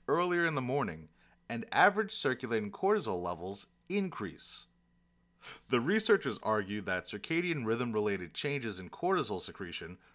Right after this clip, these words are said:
result in a loss of bone mass and age-related osteoporosis. Quote,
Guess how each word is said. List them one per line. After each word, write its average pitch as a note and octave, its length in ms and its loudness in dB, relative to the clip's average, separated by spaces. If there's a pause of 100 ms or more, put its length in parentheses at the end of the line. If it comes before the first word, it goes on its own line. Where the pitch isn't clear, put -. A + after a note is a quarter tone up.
(120)
result C#3 440 0 (100)
in C3+ 80 -6
a B2 80 -2
loss B2+ 400 4
of G2+ 220 -6
bone D#3+ 260 0
mass - 400 -8 (300)
and C#3 260 -4
age-related D3 720 0 (100)
osteoporosis. F2+ 1160 -4 (2000)
Quote, - 360 4